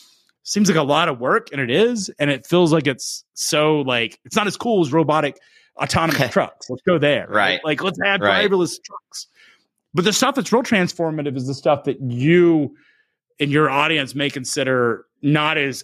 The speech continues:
Speaker 1: sexy
Speaker 2: Well, I mean, look at
Speaker 1: and
Speaker 2: the container.
Speaker 1: visibility.
Speaker 2: I mean, the actual container that we use, containerizing goods and being able to, to transport them in containers is probably one of the most fundamentally important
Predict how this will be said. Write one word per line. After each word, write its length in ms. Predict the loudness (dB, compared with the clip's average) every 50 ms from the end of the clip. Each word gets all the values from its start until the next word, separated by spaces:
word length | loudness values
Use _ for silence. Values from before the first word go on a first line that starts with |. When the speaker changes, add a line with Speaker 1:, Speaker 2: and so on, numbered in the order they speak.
| _ _ -14
Speaker 1:
sexy 880 | -12 -8 -4 -2 -2 -2 -2 -4 -6 -4 -2 -2 -2 -2 -4 -6 -8 _ _ _ _ _ _ _ _ _ _ _ -2
Speaker 2:
Well, 120 | 0 0 2
I 20 |
mean, 160 | 2 2 0
look 100 | 0 0
at 40 | 0
Speaker 1:
and 80 | 0 0
Speaker 2:
the 40 |
container. 640 | 0 -2 -2 -2 -2 -2 0 0 -2 -4 -4 -6 -4
Speaker 1:
visibility. 480 | -4 -4 -2 -2 -4 -4 -4 -6 -6 -4 -4
Speaker 2:
I 60 | -2
mean, 280 | 0 -2 -2 -4 -10 _ _ _ _ _ _ _ _ _
the 200 | -2 -2 -2 -2
actual 440 | -2 -2 -2 -2 -2 0 2 2 0
container 680 | 0 -2 -8 -6 -4 -4 -2 -2 -2 -4 -4 -6 -8 -4 0
that 160 | 0 2 2
we 100 | 2 0
use, 280 | 2 2 2 0 0 -4
containerizing 1040 | -8 -8 -6 -4 -2 -2 0 2 2 4 2 2 0 0 -4 -6 -6 -8 -14 -8 -2
goods 440 | 0 2 2 2 2 -2 -4 -6 -8
and 120 | -6 -4
being 200 | -2 -2 0 0
able 180 | 0 0 0 0
to, 360 | 0 0 2 2 0 -2 -4 -8 _ _ _ _ _ _ _ 0
to 360 | 2 2 4 2 2 0 -4 -10 _ _ _ _
transport 600 | -6 -2 0 0 0 0 -4 -6 -4 -4 -4 -2
them 180 | -2 -2 -2 -2
in 120 | -4 -6
containers 520 | -6 -8 -6 -4 -4 -4 -2 -2 -4 -2 -2
is 140 | -4 -4 -2
probably 320 | -2 0 2 2 2 2
one 140 | 2 0 0
of 80 | 2
the 60 | 2 2
most 300 | 2 0 0 -4 -8 -14 -18 -20 -20 -20 -20 -20 -20 -20 _ _ _ -20
fundamentally 760 | -12 -4 -2 -2 0 0 0 0 2 2 2 2 2 2 2
important 680 | 0 -2 -4 -2 0 2 2 0 0 -6 -10 -10 -12